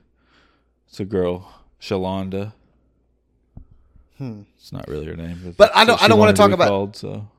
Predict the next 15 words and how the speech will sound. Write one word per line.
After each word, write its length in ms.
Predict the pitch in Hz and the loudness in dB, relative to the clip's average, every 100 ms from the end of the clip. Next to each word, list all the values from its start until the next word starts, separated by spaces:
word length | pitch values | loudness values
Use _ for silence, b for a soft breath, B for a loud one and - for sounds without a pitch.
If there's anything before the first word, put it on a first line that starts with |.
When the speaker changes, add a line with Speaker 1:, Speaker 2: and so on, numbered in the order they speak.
| _ _ _ 127 b b b b b b _ - | _ _ _ -20 b b b b b b _ -8
Speaker 3:
Shalonda 460 | 143 135 175 170 | -4 -2 -2 0
Speaker 2:
Too 80 | 185 | 2
Speaker 3:
sounds 160 | 220 170 | 2 0
Speaker 2:
much 60 | |
Speaker 3:
like 120 | 180 | -2
Speaker 2:
football. 600 | - - 160 156 85 - _ _ _ _ _ _ _ | -4 -6 -6 -6 -16 -18 _ _ _ _ _ _ _
Speaker 1:
Yeah, 80 | 120 | -12
that's 100 | 123 | -8
what 80 | 120 | -6
I 100 | 123 | -4
know. 160 | 120 95 | -4 -6
That's 180 | - | -8
what 80 | 110 | -8
I, 80 | 104 | -8
like, 100 | 98 | -8